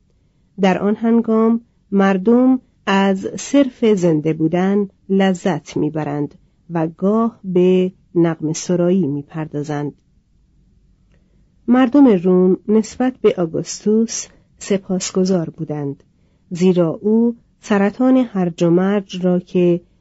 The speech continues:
موجب تباهی زندگانی مدنی ایشان می‌شد، ولو با جراحی مهمی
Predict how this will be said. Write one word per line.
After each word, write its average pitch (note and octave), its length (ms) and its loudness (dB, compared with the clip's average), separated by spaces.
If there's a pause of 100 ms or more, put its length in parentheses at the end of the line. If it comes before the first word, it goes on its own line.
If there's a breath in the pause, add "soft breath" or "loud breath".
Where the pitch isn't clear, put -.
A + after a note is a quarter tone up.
(140)
موجب A3+ 400 4
تباهی G#3 760 2
زندگانی E3 800 2
مدنی D#3 560 0
ایشان D#3 420 -2
می‌شد، A3+ 680 0 (420)
ولو F#3+ 480 2
با F3 380 2
جراحی D#3+ 800 -4
مهمی G#3+ 840 2